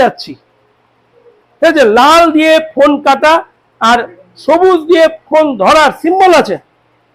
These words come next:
তাই তো? ফোন রিসিভ করা বা ধরনের জিপিএস ট্র্যাকিং লোকেশন, এর একটা সিম্বল রয়েছে। তাই তো? ঠিক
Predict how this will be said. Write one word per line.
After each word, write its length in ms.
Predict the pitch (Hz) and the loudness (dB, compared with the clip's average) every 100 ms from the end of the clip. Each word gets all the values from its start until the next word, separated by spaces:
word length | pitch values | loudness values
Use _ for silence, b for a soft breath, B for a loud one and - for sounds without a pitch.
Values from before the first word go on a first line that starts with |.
| _ _ _ _ - | _ _ _ _ -2
তাই 140 | 320 392 | 2 2
তো? 80 | 262 - _ _ _ _ _ _ _ _ _ _ _ _ - | 2 -4 _ _ _ _ _ _ _ _ _ _ _ _ -2
ফোন 140 | 339 302 269 | 0 0 0
রিসিভ 240 | 277 349 330 | 0 -2 0
করা 200 | 302 285 277 285 _ 262 | 2 2 2 -2 _ -4
বা 100 | 302 311 | 0 2
ধরনের 320 | 285 311 302 277 - - - 170 | 2 2 2 2 -2 -18 -14 -6
জিপিএস 440 | 294 339 330 311 - | -6 -4 -2 -4 -6
ট্র্যাকিং 360 | 311 285 - 349 339 | -6 -4 -2 0 0
লোকেশন, 380 | 302 294 277 294 285 | 0 -2 0 0 2
এর 80 | 277 | 0
একটা 140 | 302 - - | 0 -2 -4
সিম্বল 340 | 359 370 370 349 | -4 0 0 2
রয়েছে। 260 | 311 254 170 - _ _ _ _ _ _ _ _ _ _ _ _ _ _ _ _ - | 0 -2 -8 -16 _ _ _ _ _ _ _ _ _ _ _ _ _ _ _ _ -4
তাই 100 | 339 359 | 0 0
তো? 60 | 214 - _ _ _ _ _ | -2 -6 _ _ _ _ _
ঠিক 140 | 403 | -2